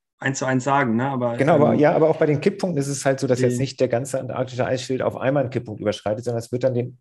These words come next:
Speaker 2: ersten Gletscher geben, der dann vielleicht einen Meter Meeresspiegelanstieg gibt. Dann wird's bei ein paar mehr Grad Erwärmung, Zehntel Grad Erwärmung den zweiten Gletscher geben. Also auch diese Kipppunkte, die dann in einzelnen Regionen aktiv werden, ähm, haben, für die ist es auch sinnvoll, dass man die Klimaerwärmung sozusagen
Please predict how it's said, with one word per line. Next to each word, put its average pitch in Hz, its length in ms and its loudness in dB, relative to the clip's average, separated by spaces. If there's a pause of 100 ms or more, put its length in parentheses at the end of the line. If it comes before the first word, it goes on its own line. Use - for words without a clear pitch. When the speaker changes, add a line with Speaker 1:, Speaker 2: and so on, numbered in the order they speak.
Speaker 2:
ersten 117 320 -2
Gletscher 95 320 -2
geben, 87 420 -10
der - 80 2
dann 98 140 -4
vielleicht 101 260 -2 (200)
einen 107 140 -6
Meter 101 320 0
Meeresspiegelanstieg 90 880 -6
gibt. 90 200 -8
Dann 104 140 -2
wird's 110 160 -4
bei 104 160 2
ein 104 240 -4
paar 107 160 -4
mehr 104 120 0
Grad 101 280 -2
Erwärmung, 101 420 -6
Zehntel 104 220 -6
Grad 107 140 -2
Erwärmung 104 300 0
den 104 140 -2
zweiten 101 300 0
Gletscher 95 260 -2
geben. 90 220 -6
Also 104 160 0
auch - 140 -2 (120)
diese 117 220 -4
Kipppunkte, 110 680 -4
die 110 140 -10
dann 110 180 -2
in 101 120 -6
einzelnen 110 320 -2
Regionen 123 440 -2
aktiv - 420 -10
werden, 101 420 -2 (600)
ähm, 120 220 0
haben, 127 1400 -6
für - 120 -6
die 127 140 2
ist 127 160 0
es 120 240 -12
auch 147 320 0
sinnvoll, 131 640 2
dass 127 160 0
man 123 100 -2
die 120 80 -2
Klimaerwärmung 113 680 -2
sozusagen 104 520 -8